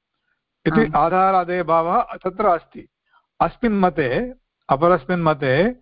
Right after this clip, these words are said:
Speaker 1: तथा नास्ति, केवलम् इमौ पदार्थौ सम्बद्धौ। घटं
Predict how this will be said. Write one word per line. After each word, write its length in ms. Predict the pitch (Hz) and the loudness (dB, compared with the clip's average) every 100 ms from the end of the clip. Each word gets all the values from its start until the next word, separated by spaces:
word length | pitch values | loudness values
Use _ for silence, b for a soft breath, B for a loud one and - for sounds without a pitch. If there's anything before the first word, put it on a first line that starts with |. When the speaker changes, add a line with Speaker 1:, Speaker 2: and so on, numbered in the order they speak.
| _ _ - | _ _ -2
Speaker 1:
तथा 200 | 160 202 | 2 2
नास्ति, 600 | 202 180 - 147 120 - _ _ _ - | 2 0 -2 -14 -14 -18 _ _ _ 0
केवलम् 480 | 208 220 208 202 - | 2 2 0 -2 -6
इमौ 240 | 170 202 | -2 -2
पदार्थौ 580 | 214 185 185 196 185 220 | 0 -2 0 -2 0 -4
सम्बद्धौ। 880 | 196 185 180 151 139 135 147 120 87 _ _ _ _ _ _ - | -2 -4 -2 -2 -2 -2 -2 -2 -10 _ _ _ _ _ _ -2
घटं 480 | 143 147 190 226 | 0 2 0 0